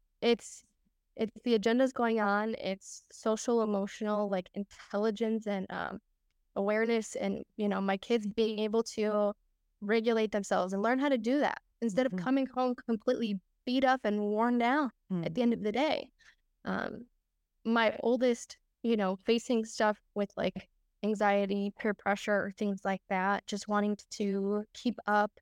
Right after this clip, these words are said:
Speaker 1: um, would really take a toll on her. And she's like, "I don't get any of this stuff that I'm learning. Like, none of it makes sense." And then my middle child coming home because he's extremely helpful and respectful in class.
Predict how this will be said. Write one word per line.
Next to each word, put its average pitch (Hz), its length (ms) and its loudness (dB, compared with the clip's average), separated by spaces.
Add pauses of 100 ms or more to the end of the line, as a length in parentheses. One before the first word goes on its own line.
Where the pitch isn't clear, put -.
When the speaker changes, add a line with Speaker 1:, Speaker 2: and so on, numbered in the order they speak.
(640)
Speaker 1:
um, 214 360 0
would 220 240 2
really 214 240 0
take 214 220 -6
a 196 40 -4
toll 208 240 0
on 208 220 0
her. 214 140 0
And 208 100 -4
she's 202 200 -10
like, 208 220 -8
"I 196 60 -4
don't 226 220 -4
get - 200 -20
any 233 220 2
of 240 100 0
this 208 200 -6
stuff 214 380 -4
that 214 120 0
I'm 202 180 0
learning. 202 300 -4
Like, 175 160 -8
none 220 260 0
of 233 100 -2
it - 120 -8
makes - 340 -4
sense." - 640 -6 (180)
And 220 160 2
then 214 360 0 (220)
my 208 480 0
middle 269 320 4
child 214 520 0 (400)
coming 240 320 4
home 226 260 0
because 214 340 -4
he's 214 200 -2
extremely 233 540 0
helpful 214 500 -2
and 208 120 -10
respectful - 640 -4
in 220 120 -4
class. 302 520 -2